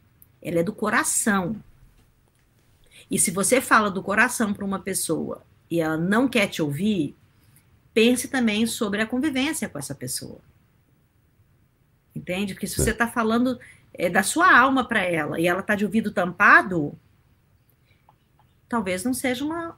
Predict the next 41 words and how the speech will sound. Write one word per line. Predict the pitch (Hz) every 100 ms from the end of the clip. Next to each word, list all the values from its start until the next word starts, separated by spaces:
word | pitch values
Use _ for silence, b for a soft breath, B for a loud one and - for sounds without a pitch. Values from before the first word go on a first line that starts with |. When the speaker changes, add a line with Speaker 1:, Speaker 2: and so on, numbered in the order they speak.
| -
Speaker 1:
uma | 262
boa, | 247 247 285 247
né? | 170 175 220 214
Ou | 202
então | 180 214
espera | 262 - 233 254
um | 311
pouco | 233 208 240 247
pra | 277
ver | 233 233
se | -
ela | 220
tá | 233
num | 247
momento | 247 240 247 254
difícil | 285 - 254 240
também. | - 359 233 160 - B B B
Mas | - 190
se | 220
depois | 190 - 277
de | 277
todas | 254 311 415 415
as | 339 -
tentativas | 277 247 233 - 214 185 160
de | 160
esperar, | - - 208 202 196 185
silenciar, | 180 180 175 190 - 196 185 185 175
respeitar, | 175 - 190 180 185 185 185 175 B B B B -
ela | 180 190
ainda | 214 226
for | 220
uma | 202
pessoa | 196 190
que | 185
não | 196 240
quer | 233 185
te | 175 175
ouvir, | 165 208 277 349 349
talvez | 359 320 277 294 - - -
você | 302 311
precisa, | - 320 - 262 269 294